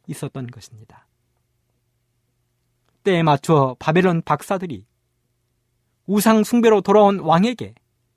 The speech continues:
꿈에 본 우상과 비슷한 신상을 만들자고 제안했습니다. 만들 때 머리부터 발끝까지 금으로 만들자고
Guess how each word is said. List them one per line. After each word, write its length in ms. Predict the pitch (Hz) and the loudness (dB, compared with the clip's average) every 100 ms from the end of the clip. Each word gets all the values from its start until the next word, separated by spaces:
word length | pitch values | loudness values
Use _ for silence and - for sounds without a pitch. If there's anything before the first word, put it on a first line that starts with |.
| _ _ _ | _ _ _
꿈에 240 | - 220 214 | -4 2 4
본 360 | 180 165 156 - | 4 2 0 -8
우상과 600 | - 147 156 139 139 123 113 | -10 -4 -2 0 0 -2 -4
비슷한 420 | 196 202 - 185 | -4 -2 -2 -2
신상을 540 | - 214 - 190 175 147 _ _ _ | -4 -6 -2 -2 -2 -6 _ _ _
만들자고 680 | 143 151 135 139 127 120 117 _ | 0 0 0 -4 -8 -12 -14 _
제안했습니다. 800 | - 101 87 - - 101 - _ _ _ _ _ _ _ _ _ _ _ 139 | -14 -14 -14 -20 -20 -20 -20 _ _ _ _ _ _ _ _ _ _ _ -16
만들 360 | - 151 226 | -4 0 0
때 240 | 233 101 - _ _ _ _ _ _ _ _ | -4 -10 -16 _ _ _ _ _ _ _ _
머리부터 680 | 143 196 254 247 - 233 233 | 2 4 4 0 0 0 0
발끝까지 880 | - 190 226 - - 113 165 185 175 _ _ | -2 -4 -4 -8 -10 -8 -6 -6 -8 _ _
금으로 460 | - 220 226 208 175 | 0 4 4 4 0
만들자고 840 | - 160 185 180 135 107 139 165 | 0 0 0 -2 -8 -6 -8 -8